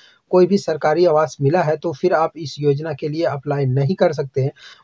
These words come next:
और उसके बाद जो इंपॉर्टेंट पॉइंट है वो मैं आपको, आपको एक बार क्लियर कर देता हूँ। परिवार का निर्धारण एसईसीसी दो हज़ार ग्यारह के आंकड़े में, मतलब यानी कि एससीसी डेटा जो बनता है दो हज़ार ग्यारह में आपका नाम होना चाहिए, उसके बाद ही आप यहाँ से कर सकते हैं।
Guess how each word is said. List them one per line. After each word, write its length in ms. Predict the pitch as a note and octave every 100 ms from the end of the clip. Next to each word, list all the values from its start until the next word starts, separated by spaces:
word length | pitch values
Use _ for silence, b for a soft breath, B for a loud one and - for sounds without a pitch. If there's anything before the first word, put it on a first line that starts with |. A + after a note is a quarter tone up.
| B
और 140 | E3
उसके 320 | E3 D#3 - G3
बाद 260 | E3+ E3+
जो 120 | E3 F#3+
इंपॉर्टेंट 600 | D#3+ D#3+ C#3+ E3 F3 F#3
पॉइंट 280 | - D3 C#3
है 60 | F#3+
वो 200 | E3 E3+
मैं 100 | E3
आपको, 280 | D3+ - D#3+
आपको 260 | C#3+ E3
एक 140 | D#3 D3
बार 140 | D3+ C3+
क्लियर 280 | C#3 D3+ D#3
कर 160 | C#3+
देता 240 | C3+ B2+ C3+
हूँ। 120 | D#3
परिवार 380 | D#3 D#3+ E3+ G3
का 140 | G3+
निर्धारण 680 | F#3+ D#3 C#3 C3 E3 F3+ F3+ G3+ b b b
एसईसीसी 1040 | D#3 F#3 F3+ _ E3 F3+ - F3+ D#3 G3 F3
दो 160 | D#3
हज़ार 220 | D3 E3 E3+
ग्यारह 380 | D3+ D3 D#3+ F3
के 120 | F3 F3
आंकड़े 480 | D3+ C#3+ C3+ E3 D#3
में, 160 | B2+ C3
मतलब 280 | C#3+ D#3+
यानी 280 | E3 D#3+ E3+
कि 180 | F#3+ G3
एससीसी 480 | D3+ D3+ - C#3 F#3+
डेटा 320 | D3+ C#3+ C#3+ E3+
जो 160 | E3+
बनता 320 | C#3+ D3 D3+
है 140 | C3 G#2 B B B
दो 180 | C3+ D3+
हज़ार 220 | D3+ F3+ D#3
ग्यारह 360 | D3+ D3 D3+ F3+
में 120 | F3+
आपका 280 | D#3 - D#3+
नाम 260 | C#3+ D#3+
होना 260 | C#3 D3+ D3
चाहिए, 300 | C#3+ B2+ F#3
उसके 340 | E3+ C#3 -
बाद 260 | C#3+ C#3 C#3
ही 100 | F#3+
आप 220 | D3 D3
यहाँ 180 | D3 C3+
से 140 | C3+ D3
कर 180 | D3+
सकते 300 | C#3+ D3 -
हैं। 120 | C#3